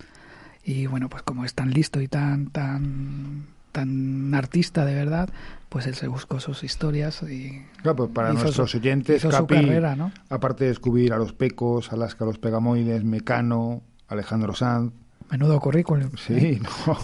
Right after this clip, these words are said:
Speaker 2: <laughs> También me imagino que habrá tenido sus patinazos
Speaker 1: Pues
Speaker 2: y
Speaker 1: sí,
Speaker 2: sus
Speaker 1: como,
Speaker 2: sinsabores,
Speaker 1: como
Speaker 2: como
Speaker 1: todos,
Speaker 2: todo
Speaker 1: eh,
Speaker 2: en la
Speaker 1: como
Speaker 2: vida,
Speaker 1: todo
Speaker 2: ¿no?
Speaker 1: el mundo, ¿no?
Speaker 2: Pero bueno, tiene un currículum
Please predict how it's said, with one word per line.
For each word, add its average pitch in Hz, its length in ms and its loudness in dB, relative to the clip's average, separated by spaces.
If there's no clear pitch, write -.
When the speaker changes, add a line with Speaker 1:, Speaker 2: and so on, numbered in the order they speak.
Speaker 2:
<laughs> - 120 -6
También 135 320 -2
me 160 60 2
imagino 160 440 4
que 151 80 4
habrá 131 180 6
tenido 135 320 6
sus 127 220 0
patinazos 127 480 0
Speaker 1:
Pues 160 180 6
Speaker 2:
y 202 80 10
Speaker 1:
sí, 165 60 8
Speaker 2:
sus 131 160 4
Speaker 1:
como, 131 120 8
Speaker 2:
sinsabores, 131 460 8
Speaker 1:
como 151 100 2
Speaker 2:
como 180 140 8
Speaker 1:
todos, 156 160 6
Speaker 2:
todo 127 160 6
Speaker 1:
eh, - 20 6
Speaker 2:
en 123 60 4
la 117 80 4
Speaker 1:
como 117 120 4
Speaker 2:
vida, 117 100 2
Speaker 1:
todo 151 180 6
Speaker 2:
¿no? - 60 6
Speaker 1:
el - 60 0
mundo, 147 300 2
¿no? 165 140 0
Speaker 2:
Pero 113 160 2
bueno, 120 220 2
tiene 113 260 2
un 117 320 4
currículum 120 1000 0